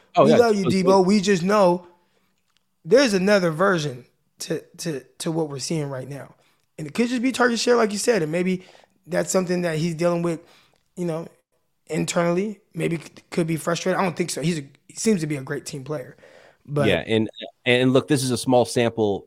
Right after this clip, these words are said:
Speaker 1: thing. This is, you know, a group of games in the first half of one season. You know,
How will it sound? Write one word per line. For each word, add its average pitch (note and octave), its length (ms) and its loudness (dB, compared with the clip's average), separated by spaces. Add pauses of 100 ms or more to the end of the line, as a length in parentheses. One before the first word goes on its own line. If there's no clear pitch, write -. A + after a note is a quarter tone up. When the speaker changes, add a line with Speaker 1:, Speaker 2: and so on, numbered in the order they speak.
Speaker 1:
thing. E2+ 240 -6
This F#2 180 -8
is, G2+ 200 -10 (100)
you G2+ 120 -4
know, F#2 160 -4
a G2 100 -8
group B2+ 260 -2
of C3+ 120 -4
games A#2 460 0 (260)
in G2+ 80 -4
the F#2+ 60 -8
first B2+ 280 0
half A2 420 0 (120)
of F#2+ 200 -4
one G#2 260 2
season. A#2 480 0 (440)
You G2+ 120 -10
know, F#2+ 180 -10